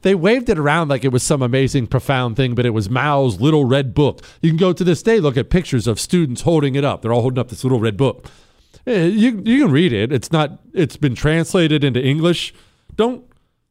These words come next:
don't think you're gonna find anything in there,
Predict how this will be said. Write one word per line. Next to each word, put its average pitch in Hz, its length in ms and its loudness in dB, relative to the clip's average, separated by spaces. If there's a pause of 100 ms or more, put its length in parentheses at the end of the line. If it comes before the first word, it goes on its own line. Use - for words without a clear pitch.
(760)
don't 202 180 2
think 214 180 0
you're 208 80 0
gonna 165 160 0
find 135 300 0
anything 110 340 0
in 208 140 2
there, 82 240 -6